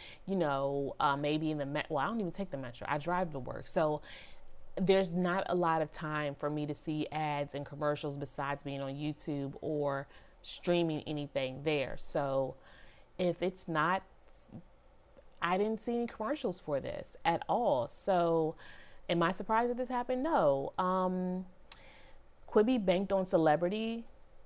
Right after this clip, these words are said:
to kind of get this going. And even in that aspect, they had a lot of big stars. I know Idris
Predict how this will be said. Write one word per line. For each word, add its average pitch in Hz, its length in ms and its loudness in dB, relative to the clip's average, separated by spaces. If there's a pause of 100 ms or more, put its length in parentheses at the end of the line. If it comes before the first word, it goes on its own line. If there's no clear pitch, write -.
(500)
to 180 200 4
kind 175 320 0
of 170 260 4
get 160 280 4 (100)
this 165 320 -2
going. 165 400 4
And 185 160 -2
even 226 320 0
in 180 220 2
that 220 240 0
aspect, 147 580 -4
they 170 80 2
had 208 160 2
a 208 40 2
lot 180 200 6
of 180 160 2
big 170 180 2
stars. 175 400 2
I 160 40 0
know 160 100 0
Idris 151 380 -4